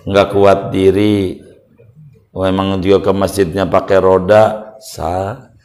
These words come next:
Itulah namanya luas ilmu. Nggak gampang, dipikirin dulu. Kenapa dia duduknya?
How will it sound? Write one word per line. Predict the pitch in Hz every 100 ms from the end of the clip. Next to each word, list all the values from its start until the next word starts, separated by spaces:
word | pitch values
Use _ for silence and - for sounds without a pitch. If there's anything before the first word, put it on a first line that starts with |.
| _ -
Itulah | 117 113 - 160 151 120
namanya | 101 92 92 104 104
luas | 101 104 101 92 87 85 -
ilmu. | 90 90 85 85 -
Nggak | 92 90 90 87
gampang, | 90 90 90 92 90 90
dipikirin | 92 92 98 - 95 92 92 92 90
dulu. | 90 90 98 101 - _ _ _ _ - _ -
Kenapa | 90 90 90 - 101
dia | 95 98 95
duduknya? | 95 98 92 101 - - 101 98 101 107 110